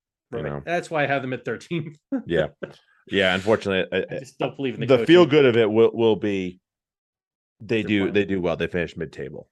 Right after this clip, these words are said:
Speaker 2: Yeah.
Speaker 1: Not sure it's getting there.
Speaker 2: No.
Speaker 1: Maybe. Maybe.
Speaker 2: Maybe. I just, again, th-, this is a, a very stacked Prem. Like, being,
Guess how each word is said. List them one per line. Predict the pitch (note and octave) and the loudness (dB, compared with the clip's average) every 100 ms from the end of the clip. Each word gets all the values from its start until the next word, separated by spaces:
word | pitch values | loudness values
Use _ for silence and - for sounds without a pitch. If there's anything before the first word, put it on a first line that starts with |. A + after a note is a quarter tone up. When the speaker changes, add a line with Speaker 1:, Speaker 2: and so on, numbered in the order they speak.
| _ _ _ | _ _ _
Speaker 2:
Yeah. | - G#2 G2+ G2 _ _ _ | -16 -16 -16 -20 _ _ _
Speaker 1:
Not | F2 E2 - | -12 -12 -10
sure | - C#2 | -8 -8
it's | - | -10
getting | D2+ - | -12 -12
there. | - - _ _ _ _ | -12 -16 _ _ _ _
Speaker 2:
No. | - | -2
Speaker 1:
Maybe. | G2 C#2+ - _ _ _ _ | -2 -2 -8 _ _ _ _
Maybe. | - D#3 F2+ F#2+ _ _ _ _ - | -6 -4 -6 -10 _ _ _ _ -10
Speaker 2:
Maybe. | D#3+ D3 C#3 C3 | -4 -4 -4 -8
I | C#3+ | -8
just, | D3 C3+ | -8 -8
again, | A#2 C3+ A#2+ G#2+ _ _ _ | -6 -4 -4 -8 _ _ _
th-, | - C3+ | -4 -4
this | C#3+ D3 | -2 -6
is | D#3 | -4
a, | C3 G#2 | -6 -6
a | C3 | -8
very | - A#2 A2+ | -6 -4 -4
stacked | A2+ - A#2 G#2+ - - _ _ _ _ _ _ _ | -8 -10 -6 -6 -8 -18 _ _ _ _ _ _ _
Prem. | - A2 G2+ - - | -12 -10 -10 -14 -12
Like, | B2+ B2 - | -10 -8 -4
being, | C3+ C3 B2 | -4 -4 -6